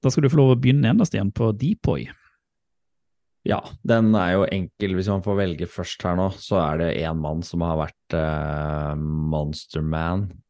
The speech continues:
Speaker 2: Eh, og den er vi nok enige om alle sammen, så der hadde vi sikkert sagt samme. Eh, Miles
Speaker 1: Mm.
Speaker 2: Garrett har vært helt eksepsjonelt, eh, maskinmann,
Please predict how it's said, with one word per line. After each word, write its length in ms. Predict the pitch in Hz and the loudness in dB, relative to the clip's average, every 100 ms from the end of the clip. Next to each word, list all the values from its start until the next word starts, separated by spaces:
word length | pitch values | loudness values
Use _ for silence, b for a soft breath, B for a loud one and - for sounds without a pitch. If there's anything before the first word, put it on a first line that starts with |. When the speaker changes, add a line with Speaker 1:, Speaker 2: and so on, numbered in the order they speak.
| - - | -12 -6
Speaker 2:
Eh, 880 | 82 80 82 82 82 82 80 82 85 | -4 -2 -4 -6 -8 -10 -10 -12 -12
og 80 | 82 | -6
den 180 | 82 85 | -2 -2
er 140 | 76 | -2
vi 60 | 76 | -2
nok 180 | 90 - | -2 0
enige 260 | 87 73 | 0 0
om 100 | 76 | -2
alle 140 | 80 76 | -4 -4
sammen, 360 | 80 90 113 - | -4 -2 -4 -6
så 120 | - 95 | -8 -4
der 180 | 85 | -2
hadde 240 | 87 82 73 | -2 -4 -4
vi 500 | 80 78 80 82 - - | -4 -4 -4 -6 -10 -16
sikkert 280 | - 90 82 | -10 -6 -6
sagt 240 | - 90 - | -6 -6 -4
samme. 440 | 87 82 113 135 _ _ - | -2 0 -2 -4 _ _ -4
Eh, 380 | 101 95 90 | 0 0 0
Miles 280 | 92 90 92 | -2 -2 -4
Speaker 1:
Mm. 20 | - | -4
Speaker 2:
Garrett 380 | 80 101 _ _ _ _ _ _ _ _ _ _ _ _ | -4 -4 _ _ _ _ _ _ _ _ _ _ _ _
har 320 | - 104 101 107 | -4 0 0 0
vært 600 | 87 87 - _ - - - - | -2 -4 -6 _ -20 -20 -20 -10
helt 260 | - - - _ - _ _ - | -8 -8 -12 _ -20 _ _ -16
eksepsjonelt, 1040 | 104 - - - 113 113 104 87 87 117 _ _ - | -12 -10 -10 -6 0 2 2 0 -2 -6 _ _ -4
eh, 420 | 110 101 90 90 87 | 0 2 2 0 0
maskinmann, 800 | 90 92 85 82 82 98 101 | -4 -4 -4 -2 -2 -2 -4